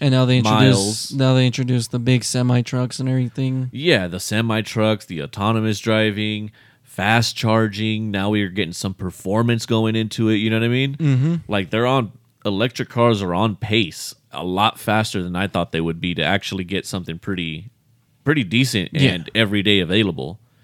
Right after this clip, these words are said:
Speaker 2: So, this is the first trickle down, just like the first autonomous car and, you know, the first,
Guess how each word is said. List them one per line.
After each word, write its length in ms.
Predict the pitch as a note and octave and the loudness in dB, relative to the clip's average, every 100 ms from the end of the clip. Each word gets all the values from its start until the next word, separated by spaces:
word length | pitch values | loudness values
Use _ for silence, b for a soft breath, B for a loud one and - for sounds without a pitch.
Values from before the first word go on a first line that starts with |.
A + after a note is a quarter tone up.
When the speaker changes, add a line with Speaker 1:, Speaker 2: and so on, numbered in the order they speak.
| b b b b _ | b b b b _
Speaker 2:
So, 420 | - D#3 A2+ - b b b b b _ | 0 2 2 0 b b b b b _
this 280 | E2+ G2+ B2 | -2 0 0
is 140 | C#3+ B2+ | -2 -2
the 100 | C3 | -2
first 500 | - B2 A#2 - - | 4 4 4 0 -4
trickle 360 | D3 D3 G#2 | -2 -2 -2
down, 280 | F2+ D2+ D#2+ | -4 -4 -4
just 220 | F#2+ A2 | -6 -4
like 120 | C3 | -4
the 100 | B2+ | -4
first 280 | B2 B2 B2 | -2 0 0
autonomous 600 | B2+ - G2+ G#2 G#2+ G#2 | -2 -4 -2 -2 -2 -4
car 320 | - G#2 G2+ G2+ | -4 -2 0 0
and, 100 | G2 | -2
you 60 | |
know, 120 | F2+ | -6
the 120 | D#2+ D#2+ | -6 -6
first, 560 | - G#2 G2 - - | -4 -2 -2 -8 -10